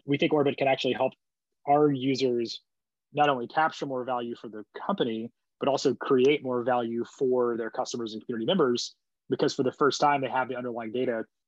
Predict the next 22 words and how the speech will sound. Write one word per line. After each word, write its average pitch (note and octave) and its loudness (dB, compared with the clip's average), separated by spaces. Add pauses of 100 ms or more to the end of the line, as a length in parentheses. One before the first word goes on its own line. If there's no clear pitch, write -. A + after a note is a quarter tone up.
to - 0
know C#3 4
that A#2+ 0
it's - -8
working. B2 -4 (320)
So B2+ 0
things E3 2
like D3 0
podcasts B2+ -2
and A#2+ -12
meetups B2 -8
and A#2+ -8
events, C3 -4 (520)
you C#3 0
know, A#2 -2
those D3 2
things C3 -2
are A2 -6
hugely G3 2
valuable B2 0
to C3+ -4
the, A#2+ -6